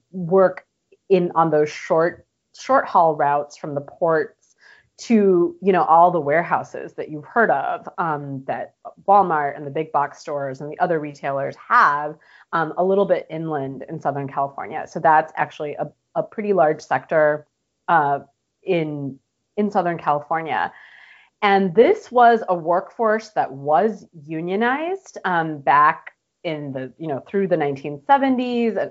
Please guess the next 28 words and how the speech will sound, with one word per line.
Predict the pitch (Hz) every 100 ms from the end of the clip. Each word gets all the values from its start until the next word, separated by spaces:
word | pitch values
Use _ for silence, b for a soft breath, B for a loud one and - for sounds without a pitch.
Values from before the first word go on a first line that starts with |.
| -
up, | 165
up | 170 170 -
through | 170
the | 160
very, | 143 143 175 175
very | 160 156
early | - 151 147 -
eighties | 156 160 185 214 233 233 -
and | 165 147
had | 156 - 175 208 208 B B _
pretty | 330 370 381
stable | - 180 180 226 233
middle | 170 165 175
class | - 139 135 -
jobs. | 151 151 143 - - -
And | 170 165
it's | 170 185
a |
sector | 180 185 180 226 214 185
where | 170 165 165 165 165 b b _
the | 175
bottom | 139 196 220 254 240
really | 196 185
dropped | 160 143 139 143 - -
out | 139 139 - _ _ _
following | 170 151 165 170 165
trucking | 151 - 147 170 165
deregulation | 160 151 143 151 147 147 - 147 143